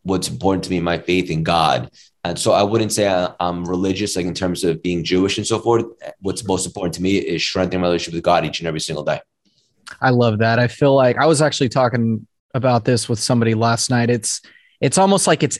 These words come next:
Speaker 2: in now to not believe in God.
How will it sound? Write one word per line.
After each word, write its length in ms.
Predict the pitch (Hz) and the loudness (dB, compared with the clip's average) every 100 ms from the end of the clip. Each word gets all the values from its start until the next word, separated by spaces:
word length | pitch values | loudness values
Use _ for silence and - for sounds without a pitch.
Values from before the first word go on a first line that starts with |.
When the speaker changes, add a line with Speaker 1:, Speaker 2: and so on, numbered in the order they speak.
| - | -4
Speaker 2:
in 500 | 180 185 175 165 123 | 2 4 4 4 2
now 460 | 120 135 135 139 151 147 | 2 2 4 4 4 2
to 180 | 156 131 | 2 2
not 360 | 131 135 - | 4 2 2
believe 300 | 120 123 123 | 2 2 2
in 100 | 117 | 2
God. 360 | 113 113 107 | 0 0 0